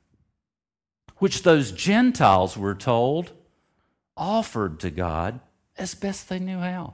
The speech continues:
I'd love to know what "praised the God of Israel" means. I don't know what all happened, but wouldn't it be neat to see what all these people did who didn't know anything about praising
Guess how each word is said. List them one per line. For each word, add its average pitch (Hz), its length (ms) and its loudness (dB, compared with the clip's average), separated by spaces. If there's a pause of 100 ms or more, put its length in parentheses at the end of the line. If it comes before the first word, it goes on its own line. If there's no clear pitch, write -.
(140)
I'd 165 180 4
love 214 380 4
to 180 120 -4
know 143 340 2
what 123 460 2 (580)
"praised 156 840 -2
the 113 120 0
God 117 460 2
of 98 240 -6
Israel" 85 720 -6
means. 78 480 -12 (360)
I 185 120 -6
don't 190 200 -4
know 190 140 0
what 147 220 2
all 95 260 6
happened, 82 540 -2
but 147 120 -4
wouldn't 208 260 -2
it 101 100 -8
be 104 140 0
neat 143 400 -2
to - 80 -12
see 131 400 -2 (160)
what 143 240 0
all 143 340 4
these 135 380 -2
people 131 380 -4
did 117 280 -2
who 113 140 -2
didn't 110 340 -6
know 101 200 -2
anything 127 540 -4
about 85 460 -6 (420)
praising 87 600 -2